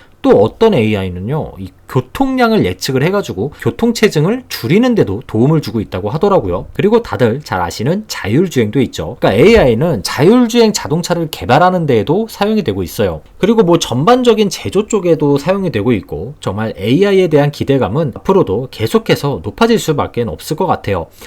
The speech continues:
앞으로 에이아이라는 건요, 우리 삶의 모든 분야에 영향을 미치게 될 겁니다. 여기서 한 가지,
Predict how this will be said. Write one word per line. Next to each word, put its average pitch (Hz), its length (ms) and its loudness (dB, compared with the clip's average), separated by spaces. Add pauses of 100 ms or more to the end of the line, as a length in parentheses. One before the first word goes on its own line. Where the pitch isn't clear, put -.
(220)
앞으로 190 360 4
에이아이라는 202 760 2
건요, 92 480 -6
우리 160 220 4
삶의 202 420 0
모든 147 500 0
분야에 139 440 -2 (100)
영향을 151 440 -2
미치게 117 320 -4
될 90 180 -8
겁니다. 101 460 -4 (360)
여기서 165 400 2
한 240 260 -2
가지, 160 360 0